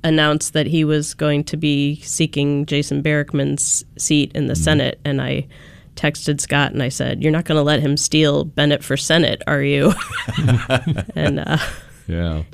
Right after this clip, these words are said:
Speaker 1: he laughed about that
Speaker 2: Yeah.
Speaker 1: and said, "No, he's got a copyright on it."
Speaker 2: Yeah. Well,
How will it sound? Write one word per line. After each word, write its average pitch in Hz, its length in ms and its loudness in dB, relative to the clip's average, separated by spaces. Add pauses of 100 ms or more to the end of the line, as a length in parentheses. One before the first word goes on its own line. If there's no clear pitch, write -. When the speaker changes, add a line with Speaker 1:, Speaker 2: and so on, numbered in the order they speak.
Speaker 1:
he - 100 -2
laughed 151 400 0
about 139 280 -2
that 135 320 2
Speaker 2:
Yeah. 160 60 0
Speaker 1:
and 156 120 -2
said, 151 260 -6
"No, 143 300 0
he's 165 240 -4
got 139 160 -6
a 143 40 -6
copyright 139 640 -2
on 139 180 0
it." 143 240 -2
Speaker 2:
Yeah. 82 100 0 (500)
Well, 95 280 4